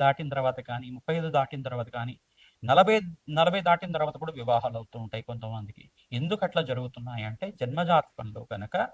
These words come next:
ఈ యొక్క నవమ స్థానంలో పాపగ్రహాలు ఉంటే కనుక ప్రధానంగా చూసుకుంటే కొన్ని నవమ స్థానము, చతుర్థ స్థానము, పంచమ స్థానం అని చెప్పేసి అంటారు.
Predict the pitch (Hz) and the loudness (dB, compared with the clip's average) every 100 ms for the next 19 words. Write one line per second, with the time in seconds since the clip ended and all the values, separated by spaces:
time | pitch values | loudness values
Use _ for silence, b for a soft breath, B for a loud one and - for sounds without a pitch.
0 | _ b b 147 156 151 117 131 190 202 | _ b b -4 -4 -2 0 4 4 4
1 | 214 - 156 123 120 113 117 127 120 117 | 0 0 -2 0 -2 2 2 2 -2 -2
2 | 117 120 117 107 120 113 104 113 104 104 | -2 -2 -4 -6 -6 -6 -6 -2 -2 -2
3 | 107 117 123 131 120 - 123 - 131 131 | -2 -2 -2 -4 -8 -10 -16 -14 -12 -8
4 | 170 143 135 120 120 127 131 - 127 117 | -8 -6 -6 -4 -2 -2 -2 -4 -4 -4
5 | 127 165 - 117 135 147 - 123 120 127 | -4 -8 -8 -10 -6 -6 -4 -4 -4 -6
6 | - 120 135 143 - 131 120 110 113 - | -6 -8 -6 -8 -8 -8 -6 -6 -8 -10
7 | 113 110 110 - | -10 -10 -10 -12